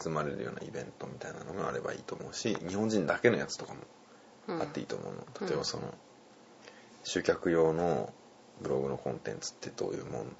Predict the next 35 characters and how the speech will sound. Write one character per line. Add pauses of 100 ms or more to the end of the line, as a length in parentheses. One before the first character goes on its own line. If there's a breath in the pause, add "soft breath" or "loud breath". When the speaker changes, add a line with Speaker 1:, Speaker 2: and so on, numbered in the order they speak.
Speaker 1:
の
な
の
と
か、
Speaker 2:
う
ん。 (260)
Speaker 1:
ま
あ、
と
い
う
か、 (100)
そ
も
そ
も
設
置
し
て
み
ま
し
ょ
う
か
み
た
い
な。 (140)
Speaker 2:
う
ん (160)
う
ん。